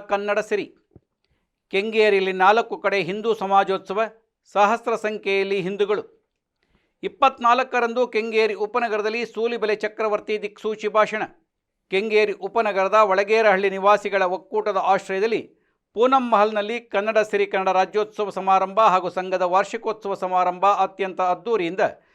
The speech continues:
ಅಧ್ಯಕ್ಷ ಎನ್ ಕದರಪ್ಪ ನೇತೃತ್ವದಲ್ಲಿ ನಡೆಯಿತು. ಸಮಾರಂಭದಲ್ಲಿ ಸ್ಥಳೀಯ ಹಲವು ಪ್ರತಿಭೆಗಳು ತಮ್ಮ ಪ್ರತಿಭೆಯನ್ನ ಪ್ರದರ್ಶಿಸಿದರು. ಖ್ಯಾತ ಗಾಯಕ ಪಳನಿ ಹಾಗೂ ಗೀತಾ ಭತ್ತದ್ ನೇತೃತ್ವದಲ್ಲಿ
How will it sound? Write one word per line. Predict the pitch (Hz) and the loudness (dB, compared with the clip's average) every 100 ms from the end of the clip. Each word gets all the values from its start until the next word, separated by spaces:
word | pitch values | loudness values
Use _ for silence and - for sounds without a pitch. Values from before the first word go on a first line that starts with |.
| _ _ | _ _
ಅಧ್ಯಕ್ಷ | 180 185 233 - | -4 0 0 2
ಎನ್ | 226 202 196 | 0 0 -2
ಕದರಪ್ಪ | 185 185 233 233 | -2 2 0 2
ನೇತೃತ್ವದಲ್ಲಿ | 226 190 - 196 - 185 185 | 0 0 -4 -6 -4 -4 -4
ನಡೆಯಿತು. | 190 185 196 196 _ _ _ _ _ - | -4 -2 -4 -6 _ _ _ _ _ -6
ಸಮಾರಂಭದಲ್ಲಿ | 180 214 214 196 180 196 233 | 4 6 6 4 -4 -4 -6
ಸ್ಥಳೀಯ | 226 202 208 | -2 0 2
ಹಲವು | 165 202 240 | 2 2 0
ಪ್ರತಿಭೆಗಳು | 233 165 185 185 208 | -2 -8 -6 -2 -2
ತಮ್ಮ | 214 190 | -2 -2
ಪ್ರತಿಭೆಯನ್ನ | 180 175 160 196 185 180 185 | -2 -4 -6 -2 -2 0 0
ಪ್ರದರ್ಶಿಸಿದರು. | 180 170 180 190 202 190 135 - _ _ _ _ | 0 -4 -6 -6 -8 -8 -8 -14 _ _ _ _
ಖ್ಯಾತ | 180 202 226 | 4 4 4
ಗಾಯಕ | 202 190 190 196 | 2 4 4 0
ಪಳನಿ | 185 185 196 226 | 0 0 -2 0
ಹಾಗೂ | 208 180 | 0 0
ಗೀತಾ | 165 190 202 214 | -2 -4 4 4
ಭತ್ತದ್ | 180 185 208 196 | 4 0 0 -2
ನೇತೃತ್ವದಲ್ಲಿ | 180 175 165 180 214 117 | -4 -6 -4 -2 -2 -4